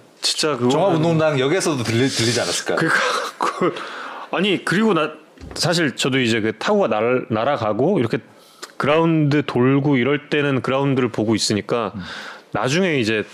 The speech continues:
Speaker 1: 다시 보기를 보는데
Speaker 2: 음.
Speaker 1: 류중일 감독님 탁 앉아서
Speaker 2: 한숨.
Speaker 1: 이게
Speaker 2: 어.
Speaker 1: 진짜 눈에 딱 들어오는데 저거 들으셨을까? 이 생각은 좀 하긴 했어요.
Speaker 2: 음, 음.
Speaker 1: 예.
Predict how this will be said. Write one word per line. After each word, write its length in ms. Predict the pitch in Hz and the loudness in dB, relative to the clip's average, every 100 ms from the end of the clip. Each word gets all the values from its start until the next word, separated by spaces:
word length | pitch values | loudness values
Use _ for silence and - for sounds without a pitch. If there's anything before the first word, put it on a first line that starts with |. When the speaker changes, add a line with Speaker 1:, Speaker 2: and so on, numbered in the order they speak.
| - | -4
Speaker 1:
다시 240 | 120 - | -2 2
보기를 400 | 151 151 139 131 | 2 2 2 0
보는데 880 | 110 117 113 110 107 104 107 101 95 | 0 0 0 2 2 0 0 0 -2
Speaker 2:
음. 140 | 98 85 - | -4 -6 -2
Speaker 1:
류중일 260 | 120 143 135 | 0 2 2
감독님 520 | 131 120 127 120 110 | 2 0 0 -2 -4
탁 120 | - - - - - - - - - | -4 -6 -8 -12 -16 -8 -8 -8 -6
앉아서 480 | 120 127 120 127 110 - - - - - - - - | -2 -2 0 -2 -4 -12 -20 -20 -8 -4 -4 -4 -6
Speaker 2:
한숨. 420 | 139 135 117 113 98 - - - - | 0 0 0 0 0 0 0 0 0
Speaker 1:
이게 300 | 143 190 196 | 2 2 2
Speaker 2:
어. 40 | |
Speaker 1:
진짜 280 | 135 165 214 208 156 - - - 143 | 0 0 0 0 -2 -8 -8 -2 2
눈에 240 | 147 202 | 4 4
딱 200 | - 208 | 2 -2
들어오는데 640 | - 160 170 160 143 127 - - 165 | 0 2 2 2 2 0 -2 -16 -6
저거 220 | - 135 | 0 0
들으셨을까? 760 | 139 131 156 147 - 110 131 156 | 2 0 2 2 0 -2 -2 0
이 340 | 120 135 135 123 | 2 4 4 2
생각은 380 | 143 131 117 | 2 2 2
좀 120 | 104 104 | 2 0
하긴 180 | 147 151 | 2 0
했어요. 300 | 131 117 101 | 2 0 0
Speaker 2:
음, 220 | 95 90 | 0 0
음. 20 | |
Speaker 1:
예. 960 | 107 104 104 - - - - - - | 0 0 -2 -6 -14 -12 -10 -10 -10